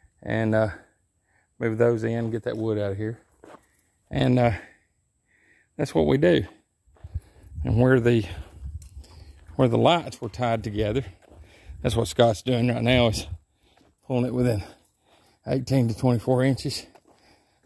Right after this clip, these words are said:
all, ever, all around. And, uh, right here, that's where we took that wire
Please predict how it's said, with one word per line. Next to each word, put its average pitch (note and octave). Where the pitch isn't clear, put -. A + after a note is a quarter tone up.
all, C3
ever, C#3
all C#3
around. B2+
And, A#2+
uh, A#2+
right D#3
here, B2+
that's -
where C3+
we B2
took C3
that C#3
wire C#3